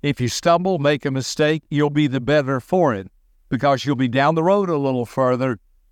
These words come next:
and you'll know more than you know now, and all of the experience will help you to succeed in any and every endeavor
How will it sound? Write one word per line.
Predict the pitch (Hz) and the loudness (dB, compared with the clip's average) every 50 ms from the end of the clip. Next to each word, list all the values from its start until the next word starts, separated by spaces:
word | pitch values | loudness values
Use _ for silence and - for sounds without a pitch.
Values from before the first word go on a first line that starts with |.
| _ _ _ _ _ _ _ - | _ _ _ _ _ _ _ -6
and | 160 170 160 156 | -2 -2 0 2
you'll | 151 147 139 135 | 2 2 0 0
know | 147 165 180 196 202 | 2 2 2 2 2
more | 190 190 220 226 202 175 147 143 139 113 - _ _ _ _ _ - | 2 0 2 2 2 2 2 2 0 -2 -6 _ _ _ _ _ -6
than | 135 147 151 147 147 | -2 0 2 2 2
you | 147 143 | 0 0
know | 135 147 147 147 143 139 | 2 2 2 2 2 2
now, | 143 160 185 190 180 139 127 123 127 117 - _ _ _ _ _ _ - | 0 0 0 0 0 0 0 0 -2 -4 -8 _ _ _ _ _ _ -2
and | 151 147 143 139 147 - _ _ | -2 0 0 -2 -4 -10 _ _
all | - 156 160 170 190 190 190 190 208 220 | 0 2 4 4 6 6 4 4 2 2
of | - 170 151 139 | 0 0 0 2
the | 156 160 | 0 0
experience | 151 - - - - - 180 175 165 151 127 110 113 - - - - - _ _ _ _ _ _ | 0 -2 -6 -10 -6 -2 0 0 2 0 0 -4 -6 -10 -14 -16 -18 -18 _ _ _ _ _ _
will | - 143 139 139 | -2 -2 -2 0
help | 120 165 190 190 180 - - - | 0 2 4 4 4 2 0 -2
you | 156 131 120 113 110 - _ _ _ - | 0 0 0 -2 -4 -8 _ _ _ -4
to | - 143 | -2 -2
succeed | 123 - - 151 127 - - - 170 170 147 131 120 113 101 - | -2 -2 -2 -4 -4 -4 -2 -2 0 0 2 0 -2 -2 -4 -4
in | - 143 139 127 120 131 - _ _ _ _ - | -2 0 0 0 0 -2 -6 _ _ _ _ -2
any | 185 190 202 196 196 196 196 214 - - | 0 0 2 2 0 0 0 -2 -4 -4
and | 143 143 139 131 127 - - | -2 -2 -2 -2 -4 -4 -2
every | 151 156 165 147 135 156 160 156 151 147 - _ _ _ - | 0 0 0 0 0 0 0 0 0 -2 -6 _ _ _ -2
endeavor | 147 156 156 139 156 143 123 101 117 107 92 - | -2 0 0 2 2 2 2 0 -2 -4 -4 -6